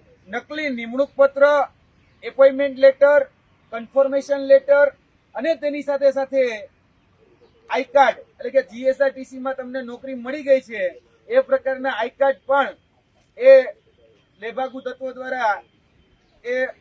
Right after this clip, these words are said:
ઉમેદવારોને મોકલવામાં આવ્યા છે. અને આ જી એસ આર ટી સી ની અંદર જે કૌભાંડ થયું તેમાં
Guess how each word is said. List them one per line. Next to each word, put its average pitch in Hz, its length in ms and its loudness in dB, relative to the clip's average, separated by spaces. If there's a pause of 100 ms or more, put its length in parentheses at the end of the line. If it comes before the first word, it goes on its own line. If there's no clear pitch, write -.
(420)
ઉમેદવારોને 269 680 4 (1000)
મોકલવામાં 247 580 -2
આવ્યા 196 320 -4
છે. - 120 -18 (840)
અને 254 180 -4 (1120)
આ 254 280 6
જી 254 180 -6
એસ 269 80 0
આર 262 100 0
ટી 262 200 -16
સી 262 160 -12
ની 262 180 -6 (340)
અંદર 233 300 0
જે 262 60 0 (100)
કૌભાંડ 262 400 -4
થયું 254 360 -8 (800)
તેમાં 254 340 0